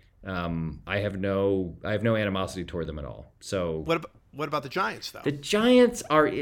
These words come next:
Speaker 1: are the, are the light, are Cardinals light, where it's like they're annoying because they're always in it.
Speaker 2: Yes.
Speaker 1: And they, and, like, last year they went a hundred and eight games or whatever it was, and, and they, uh,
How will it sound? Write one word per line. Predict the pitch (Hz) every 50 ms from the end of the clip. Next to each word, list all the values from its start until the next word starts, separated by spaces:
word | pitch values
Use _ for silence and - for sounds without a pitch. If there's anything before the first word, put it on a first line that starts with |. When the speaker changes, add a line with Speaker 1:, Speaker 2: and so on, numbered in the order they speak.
| - - -
Speaker 1:
are | - - - - 147 147 143 139 131
the, | 127 135 131 123 120 120 120 120 -
are | 123 127 123
the | 117 120
light, | 117 113 107 113 117 120 123 135 139 139 - -
are | 113 117
Cardinals | 117 - - 147 139 135 117 120 107 98 82 82
light, | 87 92 85 71 - - -
where | - 101 104 101
it's | 101 101 -
like | 107 101 85 85
they're | 113 110
annoying | 110 104 104 104 113 120 135 135 131 127 117
because | 110 - 113 98 85
they're | 82 98 92 -
always | - 101 101 98 98 98 95 90 85
in | 76 - 90 95 98
it. | 98 98 - - - - - _ _ _ _ _ _ -
Speaker 2:
Yes. | 139 135 110 110
Speaker 1:
And | 107 104
they, | 104 104 104 104
and, | 104 104 101 98 98 98
like, | 98 95 98 98
last | 104 104 110 113 113 - - 104
year | 104 98
they | - 95
went | 90 98 98 95
a | 87
hundred | 73 104 101 95 101 92 82
and | 87 87 - -
eight | 92 92 - - 82
games | 90 87 87 92 95 92 85
or | 87 85
whatever | 87 87 90 80 85 90
it | 85 76
was, | 92 92 90 82
and, | 90 85 85 - - 85
and | 90 90 87 85
they, | 90 85 85 82 85 85 85 - _ _ _ _ _ _ _ _ _ 90
uh, | 90 87 87 -